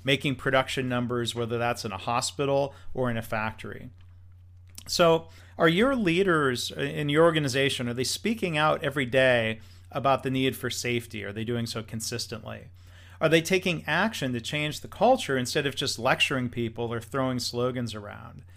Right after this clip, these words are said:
Are these leaders starting every meeting with a safety minute that's meaningful? Um, or is safety something that senior leaders think they can somehow delegate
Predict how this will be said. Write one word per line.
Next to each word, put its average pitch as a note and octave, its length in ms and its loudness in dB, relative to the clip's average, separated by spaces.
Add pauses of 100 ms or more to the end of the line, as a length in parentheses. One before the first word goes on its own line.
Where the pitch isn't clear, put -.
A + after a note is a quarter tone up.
(360)
Are D#3+ 100 6
these D3 240 4
leaders D#3 320 4
starting D#3+ 520 4
every C#3+ 240 2
meeting C3 600 0
with C3+ 200 -2
a C3+ 80 -4
safety C#3+ 480 -2
minute G#2+ 340 -8
that's A#2 300 -8
meaningful? B2+ 840 -4 (380)
Um, C3 320 -2
or E3 120 6
is D3 100 4
safety G3 340 2
something F3 300 0
that B2+ 100 2
senior D#3+ 260 -2
leaders C#3+ 320 -2
think C#3 160 -4
they C3 140 -2
can A#2+ 100 -4
somehow A#2 460 -2
delegate A2 680 0